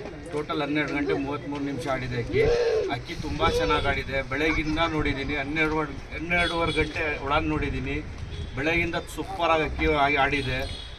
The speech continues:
ಪಲ್ಲಾದಾದಿರಲಿ, ಏನಾದಿರಲಿ, ತುಂಬ ಚೆನ್ನಾಗಿ ಆಡಿದೆ. ಇದು ಇನ್ನೊಂದು ಮಾತು ಹೇಳೋಕ್ಕೆ ಏನು ಇಷ್ಟಪಡ್ತೀನಿ ಅಂದರೆ,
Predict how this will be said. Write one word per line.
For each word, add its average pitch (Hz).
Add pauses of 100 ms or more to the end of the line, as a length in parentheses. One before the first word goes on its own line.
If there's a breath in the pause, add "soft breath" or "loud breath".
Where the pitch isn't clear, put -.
ಪಲ್ಲಾದಾದಿರಲಿ, 143 (100)
ಏನಾದಿರಲಿ, 147
ತುಂಬ 151
ಚೆನ್ನಾಗಿ 151
ಆಡಿದೆ. 143
ಇದು 151
ಇನ್ನೊಂದು 180
ಮಾತು 175
ಹೇಳೋಕ್ಕೆ 165
ಏನು 165
ಇಷ್ಟಪಡ್ತೀನಿ 156
ಅಂದರೆ, 143